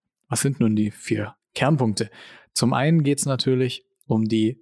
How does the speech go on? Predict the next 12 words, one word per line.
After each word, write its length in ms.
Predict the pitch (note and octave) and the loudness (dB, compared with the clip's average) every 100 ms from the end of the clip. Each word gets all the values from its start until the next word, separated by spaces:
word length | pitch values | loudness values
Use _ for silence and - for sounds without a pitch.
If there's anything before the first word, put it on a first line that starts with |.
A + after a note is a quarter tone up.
| _ | _
Problemlösung, 920 | - A#2 A2 A2 A#2 G#2+ G#2 G2+ G2 - | -2 0 2 2 2 2 0 -4 -10 -8
also 260 | G#2+ G#2 | -6 -6
die 200 | G2+ B2 | -6 -4
operative 840 | B2 A#2 A2 G#2+ - G#2+ G#2+ A2 - | -2 -2 -4 -6 -4 -2 -2 -6 -10
Krisenbewältigung, 1080 | - - B2+ A2+ G#2 G2+ G2+ G2 A2 B2+ F#3+ _ _ _ _ _ _ _ _ _ _ _ _ - - - _ | -14 -4 -4 0 -2 0 -2 -2 0 0 -2 _ _ _ _ _ _ _ _ _ _ _ _ -20 -20 -20 _
gefolgt 360 | - C#3+ D3 | 0 0 0
von 340 | - C#3 C#3 - _ _ _ - | -2 -2 -4 -10 _ _ _ -4
der 100 | A2+ | -2
Krisenkommunikation 1040 | - C3+ B2 A2 A2+ G#2+ G#2+ G#2+ - A2+ | 0 -2 -2 -4 -2 0 -2 -4 -2 -4
an 140 | A2 C3 | -4 0
sich. 420 | D#3+ G3+ - - _ _ _ _ _ | 2 0 -2 -14 _ _ _ _ _
Als 420 | A2+ G#2+ - - | -6 -4 -6 -8